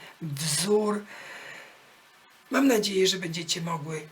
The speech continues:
wykorzystać go na wasze projekty. Będę się bardzo cieszyła. Życzę wam miłego dnia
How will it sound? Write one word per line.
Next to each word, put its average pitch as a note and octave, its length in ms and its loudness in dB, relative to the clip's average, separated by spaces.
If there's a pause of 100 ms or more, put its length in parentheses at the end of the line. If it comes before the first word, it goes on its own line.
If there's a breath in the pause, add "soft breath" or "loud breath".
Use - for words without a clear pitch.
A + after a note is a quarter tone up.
wykorzystać G#3+ 920 0
go F#3 140 -6
na F#3 120 -2
wasze F3+ 300 -2
projekty. E3 680 -8
Będę D#3+ 200 -6
się - 140 0
bardzo D3+ 380 -6
cieszyła. D3+ 640 -6 (340 loud breath)
Życzę A#3+ 380 0
wam F#3+ 160 -4
miłego E3+ 400 -6
dnia D#3 380 -8